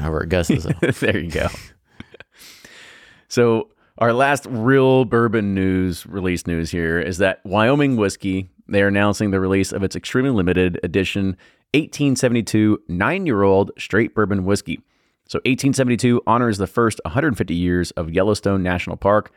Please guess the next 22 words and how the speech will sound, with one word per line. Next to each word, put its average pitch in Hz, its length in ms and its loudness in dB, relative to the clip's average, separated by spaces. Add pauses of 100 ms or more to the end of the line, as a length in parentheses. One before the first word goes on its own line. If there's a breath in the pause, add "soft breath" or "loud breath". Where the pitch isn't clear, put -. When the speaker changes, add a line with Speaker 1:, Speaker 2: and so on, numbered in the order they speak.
(260 soft breath)
Speaker 2:
and 82 100 -2
helps 113 220 -2
support 113 360 0
the 85 100 -4
Yellowstone 107 480 2
Forever 98 520 2 (100)
in 90 100 -2
their 85 100 -2
continued 131 400 0
effort 110 280 0
to - 60 -6
protect, - 520 -4
preserve, 120 380 2
and 95 80 0
enhance 113 360 -2
the 101 80 -6
future 110 300 -2
of - 140 -8
America's 98 400 -2
first - 360 -4
national 85 400 -6
park. 87 300 0